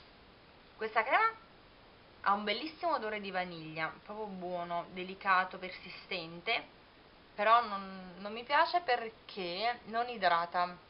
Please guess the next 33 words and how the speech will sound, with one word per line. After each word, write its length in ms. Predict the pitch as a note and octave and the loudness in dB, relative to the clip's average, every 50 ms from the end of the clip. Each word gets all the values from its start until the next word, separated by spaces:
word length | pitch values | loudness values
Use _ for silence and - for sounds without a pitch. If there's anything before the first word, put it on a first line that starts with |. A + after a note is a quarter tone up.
| - - - - - - - - - - | -20 -20 -20 -20 -20 -20 -20 -20 -14 -4
La 140 | - G#3+ G3+ | 0 0 2
prima 160 | - B3+ C#4+ | 2 2 2
volta 240 | D#4 D#4 D#4 - C#4 | 2 2 4 4 2
che 100 | - A3+ | 2 2
l'ho 80 | A3 G#3+ | 0 -2
utilizzato 800 | G#3 - G#3+ G#3 G#3+ G#3 G3 - B3 B3 C4 D4+ - F4 E4+ E4+ - - - - - - | -2 -4 -8 -8 -8 -8 -2 2 4 4 6 6 8 6 6 6 4 -10 -12 -12 -6 -2
avevo 220 | G3+ G#3+ A3 A3 | 2 2 4 4
fatto 320 | A3+ A#3 G3+ - - G3+ | 6 4 4 4 2 -4
uno 120 | G3+ G3+ G#3 | -4 -4 -4
scrub, 540 | - - - - B3 B3+ C4 C#4+ C#4 A#3+ A3+ | -4 -6 -4 2 4 6 6 6 4 2 2
ehm, 840 | C#4 D4 C#4+ - - - G3+ G#3 G3 F#3+ F#3 F3+ F3 E3+ E3 D#3+ D#3 D#3 - - - - - - - - | 2 4 4 4 6 6 6 8 8 6 4 2 -4 -12 -14 -14 -16 -18 -20 -20 -20 -20 -20 -20 -20 -12
con 220 | - - G#3+ G#3+ A3 | -6 -4 -2 2 4
olio 360 | A3 A#3 A#3 A#3+ A#3+ A#3 A#3 | 6 6 8 8 6 6 6
e 220 | - - G3 F#3+ F3+ | 4 2 -2 -6 -6
zucchero, 520 | E3+ F3 E3 - - - - E3+ F3 F3+ F3+ | -12 -14 -16 -16 -8 -2 0 0 0 0 -2
quindi 220 | - A3 G3+ F3+ | -4 -6 -2 -2
avevo 180 | F3+ F3 F3 E3+ | -2 0 -2 -4
comunque 340 | G3 G#3+ B3 C#4+ D4 D4 | -4 -6 -8 -4 0 2
la 100 | A#3 G3 | 4 4
pelle 340 | F#3 - G#3 G3+ F#3 F3+ F3+ | 4 4 2 0 0 0 0
già 160 | F3+ A#3 A#3+ | 4 4 4
nutrita 500 | B3 A#3+ A3 G#3+ - G#3 G#3 G3+ F#3+ F3+ | 4 4 0 -4 -6 -8 -6 -2 0 0
di 160 | F3 E3+ F3+ F3 | 0 -2 -6 -8
per 160 | - F#3 F3 - - - | -6 -6 -6 -6 -8 -12
sé, 100 | - G3 | -14 -12
perché 220 | - - - - | -12 -12 -16 -14
avevo 160 | - F#3 F3 F3 | -14 -14 -12 -10
usato 280 | F3+ F3+ F3+ F3 F#3 F3+ | -6 -4 -4 -4 -4 -4
l'olio 240 | F3 F#3+ G#3+ G#3+ G#3 | 0 0 0 2 0
per 120 | F#3+ F#3+ F#3+ | -2 -6 -8
fare 200 | - - E3 E3 | -6 -8 -8 -6
lo 100 | F#3 A3+ | -6 -8
scrub. 600 | - - - - F3 D#3 D#3+ E3 F3 G#3+ B3+ - | -10 -6 0 2 4 4 2 2 4 4 4 4